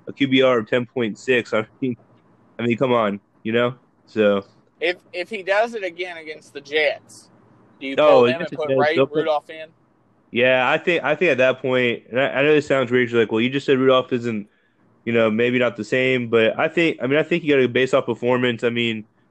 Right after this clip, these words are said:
Speaker 1: if I'm Mike Tomlin, I'm like, "Look, like, I just wanna," I mean, they can finish five hundred. But he's like, "Hey, man, we've made it this far. I don't wanna lo-, I don't wanna, you know, quit on us now and just, you know, close it up, sh-, close up shop for the season." Um, so, I
Speaker 2: Right,
Speaker 1: mean, you,
Speaker 2: you,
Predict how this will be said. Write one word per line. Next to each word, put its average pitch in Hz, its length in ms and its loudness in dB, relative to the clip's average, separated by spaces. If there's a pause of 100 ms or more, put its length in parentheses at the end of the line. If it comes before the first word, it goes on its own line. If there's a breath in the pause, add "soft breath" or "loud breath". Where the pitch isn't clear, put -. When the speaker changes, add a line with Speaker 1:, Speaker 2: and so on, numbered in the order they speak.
(140)
Speaker 1:
if 110 140 -2
I'm 139 100 0
Mike 139 200 0
Tomlin, 131 340 0
I'm 113 120 0
like, 110 200 0
"Look, 120 320 2
like, 107 300 0 (120)
I 117 100 -2
just 127 140 -4
wanna," 123 220 -2 (120)
I 113 60 -4
mean, 131 140 0
they 151 120 0
can 147 220 -2
finish 110 300 -6
five 110 180 0
hundred. 107 460 -2 (400)
But 113 120 2
he's 120 160 -2
like, 113 180 2
"Hey, 127 140 0
man, 117 160 0
we've 120 100 -2
made 131 160 0
it 113 80 -2
this 120 160 0
far. 117 300 4
I 107 140 0
don't 113 160 2
wanna 110 160 -2
lo-, 110 220 -2
I 110 60 0
don't 120 140 2
wanna, 110 340 0
you 113 120 -10
know, 110 100 0
quit 123 200 -2
on 117 160 2
us 104 200 -4
now 113 380 2 (280)
and 113 100 -12
just, 110 280 -8
you 120 100 -4
know, 110 100 0
close 120 260 2
it 113 80 0
up, - 220 2
sh-, - 120 -18 (120)
close 123 200 2
up 110 120 2
shop 120 300 -2
for 107 60 -8
the 104 100 -4
season." 107 460 -6 (500)
Um, 110 260 0
so, 113 140 0
I 113 40 4
Speaker 2:
Right, 120 80 2
Speaker 1:
mean, 127 80 0
you, 127 100 0
Speaker 2:
you, - 120 -8